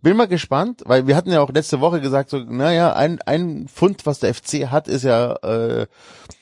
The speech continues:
die Fankurve und, und dass die das Stadion anzünden können. Und Selke hat es ja probiert mit dem eins null. Dieser Torjubel war ja genau das, was,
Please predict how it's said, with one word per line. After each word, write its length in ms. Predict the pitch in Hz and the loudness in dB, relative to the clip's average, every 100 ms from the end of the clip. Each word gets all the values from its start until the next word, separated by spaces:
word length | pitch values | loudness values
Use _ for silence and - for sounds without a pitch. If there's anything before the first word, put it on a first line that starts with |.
| _ _ _ | _ _ _
die 80 | 110 | -10
Fankurve 760 | 104 156 220 - 202 180 180 147 | -2 2 2 2 0 2 0 -2
und, 220 | 135 135 | -2 -4
und 220 | 127 120 | -4 -2
dass 140 | 123 | -2
die 120 | - 151 | -2 -2
das 160 | 117 | -2
Stadion 300 | - 123 120 | -2 -2 -2
anzünden 280 | 175 185 160 | -4 -4 -6
können. 200 | 156 139 | -4 -4
Und 120 | 131 | -2
Selke 380 | - 165 190 160 | 2 2 4 2
hat 140 | 170 | 0
es 80 | 175 | 2
ja 80 | 160 | 0
probiert 500 | 123 117 180 156 107 | 0 -4 0 -2 -2
mit 240 | 110 117 | -6 -6
dem 100 | 113 | -6
eins 320 | 90 113 - 107 | -6 -6 -6 -6
null. 240 | 95 82 90 | -6 -6 -8
Dieser 220 | 110 - | -10 -2
Torjubel 500 | 143 175 170 151 127 | 0 2 0 -2 2
war 100 | 143 | 2
ja 120 | 147 | 2
genau 260 | 135 131 127 | 0 -2 0
das, 280 | 131 139 | 0 0
was, 260 | 135 127 | -2 -2